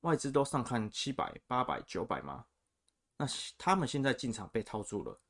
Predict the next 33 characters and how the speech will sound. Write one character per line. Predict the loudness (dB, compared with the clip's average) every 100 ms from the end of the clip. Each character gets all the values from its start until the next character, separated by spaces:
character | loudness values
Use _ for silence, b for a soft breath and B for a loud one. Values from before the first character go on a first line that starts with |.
| _
该 | -2 -2
怎 | -2
么 | -6
办 | -6 -6
呢？ | -8 -12 _ _ _ _ _ _ _ _
所 | 4 4
以 |
说 | 6 6 6
这 | 6
一 | 2
集 | 2 0 -2
我 | -4 -4
将 | -2 0
为 | 2
大 | 2
家 | 2 0
提 | 0 -6
供 | 0 0 2
两 | 0 -2 -6
个 | -2 -4 -4 _ _ 0
拥 | 2 4
有 | 0
台 | -2 -6
积 | -4
电 | 2 2 2
股 | -4 -10
票 | -2 0 0 -4 _ _ _ _
或 | 4 6
者 | 6 2
是 | -2
零 | 0 0 -2
股 | -6 -6
的 | -6 -6